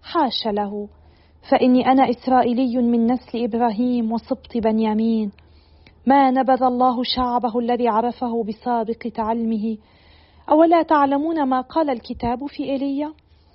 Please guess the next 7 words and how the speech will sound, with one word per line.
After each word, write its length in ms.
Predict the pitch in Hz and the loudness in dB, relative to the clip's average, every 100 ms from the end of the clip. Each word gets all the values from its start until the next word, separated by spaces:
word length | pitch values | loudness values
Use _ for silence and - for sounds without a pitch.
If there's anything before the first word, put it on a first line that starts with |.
| _ _ | _ _
كيف 360 | - 381 262 - | 0 0 2 -4
كان 420 | - 254 240 233 | -2 0 0 -2
يخاطب 600 | 233 - 240 247 269 240 | -6 -2 2 2 0 -4
الله 440 | 254 233 233 233 233 | -4 0 2 2 -4
شاكيا 760 | - 226 233 240 262 254 226 | -4 -2 -2 -6 -6 -6 -6
إسرائيل 640 | 240 - 247 233 254 247 | -8 -6 -6 -6 -6 -8
فيقول: 680 | 240 254 240 233 262 247 247 | -6 -6 -6 -6 -6 -6 -6